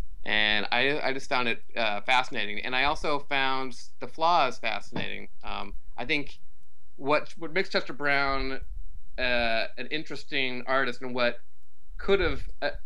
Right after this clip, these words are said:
in other hands, not been as good as that, I think he really did honestly portray his own,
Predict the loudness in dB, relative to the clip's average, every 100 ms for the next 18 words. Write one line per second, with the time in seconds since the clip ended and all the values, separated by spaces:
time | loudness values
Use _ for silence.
0 | 0 0 2 0 0 0 0 0 0 0
1 | -2 -2 -2 -2 0 0 0 -2 -2 -2
2 | -2 0 2 2 2 2 2 2 2 2
3 | 2 2 2 2 0 -2 -2 -2 -2 -2
4 | 0 0 0 -2 -2 -2 0 0 0 0
5 | -2 -2 -2 -2 0